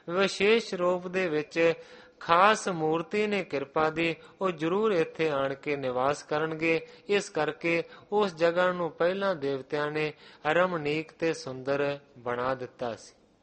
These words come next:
ਸੋ ਕਵੀ ਜੀ ਪ੍ਰਮਾਣ ਦਿੰਦੇ ਨੇ ਕਿ ਜਿਵੇਂ ਕਪੁੱਤਰ ਮਾੜਾ ਪੁੱਤਰ ਪੈਦਾ ਹੋਣ ਦੇ ਨਾਲ ਕੁਲ ਦੇ ਸਦ ਧਰਮ ਨਸ਼ਟ ਹੋ ਜਾਂਦੇ ਨੇ,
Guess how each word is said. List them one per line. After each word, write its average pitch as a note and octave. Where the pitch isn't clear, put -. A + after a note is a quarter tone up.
ਸੋ -
ਕਵੀ G#3
ਜੀ A#3
ਪ੍ਰਮਾਣ F#3
ਦਿੰਦੇ E3+
ਨੇ F#3+
ਕਿ A#3+
ਜਿਵੇਂ G#3
ਕਪੁੱਤਰ F#3
ਮਾੜਾ E3+
ਪੁੱਤਰ F3
ਪੈਦਾ D#3
ਹੋਣ D3+
ਦੇ F3+
ਨਾਲ D#3+
ਕੁਲ A3+
ਦੇ A#3
ਸਦ G3
ਧਰਮ D#3+
ਨਸ਼ਟ D#3+
ਹੋ C3+
ਜਾਂਦੇ D3
ਨੇ, E3